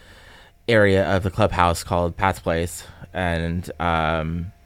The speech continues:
hanging out, doing karaoke and, um,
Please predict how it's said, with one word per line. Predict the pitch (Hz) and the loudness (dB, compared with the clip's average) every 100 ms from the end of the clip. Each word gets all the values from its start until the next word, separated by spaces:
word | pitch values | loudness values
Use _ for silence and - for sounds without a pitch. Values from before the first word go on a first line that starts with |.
| - - | -16 0
hanging | 113 98 | 2 4
out, | 92 85 | 2 0
doing | 87 95 87 | -2 -2 -2
karaoke | 101 92 92 90 95 90 - | 0 2 2 0 -2 -2 -2
and, | 92 90 82 80 82 90 - _ - - - | -2 0 0 -2 -4 -8 -12 _ -20 -20 -10
um, | - 92 87 82 82 85 90 | -4 -2 0 -2 -6 -8 -10